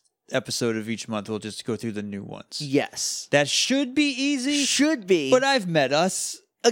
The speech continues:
Speaker 2: yes.
Speaker 1: And I know how we do. <laughs>
Speaker 2: We've, this is not the first time I've said this exact speech.
Speaker 1: That's
Speaker 2: <laughs>
Speaker 1: true.
Speaker 2: So hopefully this time it sticks. But thank you very much to our patrons. Uh, I did wanna talk about one last thing, uh, that's very fan interacty. Um,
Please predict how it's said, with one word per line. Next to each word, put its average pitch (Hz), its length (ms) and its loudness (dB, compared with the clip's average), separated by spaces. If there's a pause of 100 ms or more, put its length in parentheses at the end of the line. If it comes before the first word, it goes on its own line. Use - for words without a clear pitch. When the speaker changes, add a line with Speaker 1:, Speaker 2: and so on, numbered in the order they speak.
Speaker 2:
yes. 208 320 6
Speaker 1:
And 220 120 2
I 247 140 4
know 202 220 6
how 170 200 2
we 156 200 2
do. 170 420 4
<laughs> - 60 -12
Speaker 2:
We've, 240 200 2 (300)
this 302 220 4
is 320 100 2
not 262 200 4
the - 40 -14
first 247 260 4
time 226 220 4
I've 196 180 4
said 202 280 4
this 247 180 4
exact 190 460 2
speech. - 580 2
Speaker 1:
That's 196 280 6
Speaker 2:
<laughs> 226 60 0
Speaker 1:
true. 220 340 4
Speaker 2:
So 196 340 4 (220)
hopefully 233 500 4
this 214 200 2
time 160 400 2 (300)
it 202 220 2
sticks. - 500 0 (240)
But 175 160 6
thank 254 160 -2
you 254 80 -2
very 233 160 4
much 214 240 2
to 202 140 2
our 170 80 4
patrons. 151 480 0
Uh, 151 300 2
I 180 60 0
did 214 100 4
wanna 247 120 2
talk 214 80 0
about 180 240 2
one 196 300 2
last 139 260 0
thing, 135 340 -2
uh, 139 140 2
that's 127 180 -4
very 175 260 2
fan 131 240 -2
interacty. 113 680 -4
Um, 110 360 -2